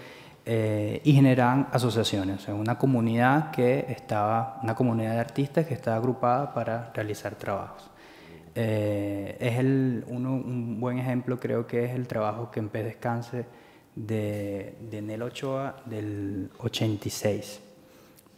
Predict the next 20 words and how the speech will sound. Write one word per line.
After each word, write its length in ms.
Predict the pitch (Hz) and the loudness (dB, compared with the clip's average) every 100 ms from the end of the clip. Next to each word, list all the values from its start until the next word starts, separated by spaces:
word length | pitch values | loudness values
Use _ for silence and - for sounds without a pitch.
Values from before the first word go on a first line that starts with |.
| _ - | _ -10
Vamos 480 | 110 104 107 110 | -4 -2 -2 -2
a 40 | 120 | 0
ver 200 | 101 101 | 0 -2
el, 440 | 110 110 110 107 - | -2 -2 -4 -6 -4
un 440 | 120 117 117 113 | -4 -2 -2 -4
fragmento. 680 | - 120 117 117 123 131 147 - - - | -4 -4 -2 0 0 0 -4 -4 -18 -12
Yo 140 | 127 127 | -8 -2
creo 200 | 147 147 | -2 2
que 280 | 160 151 - - - | 2 0 -4 -14 -10
en 120 | - 127 | 0 2
este 200 | - 143 | 2 4
caso 640 | 143 143 156 147 - - - - - - | 4 6 6 6 -2 -14 -18 -20 -20 -12
la 380 | 123 120 110 110 | -2 2 4 2
integración 480 | 107 117 113 110 117 | 2 2 0 0 0
que 80 | 135 | 2
tiene 220 | 139 139 | 4 6
el, 240 | 139 135 139 - | 6 2 -2 -10
del, 480 | 113 104 104 98 113 | -6 -4 -4 -6 -8
del 180 | 107 | -8
cuerpo, 520 | - 123 117 - 110 | 0 2 2 -2 -8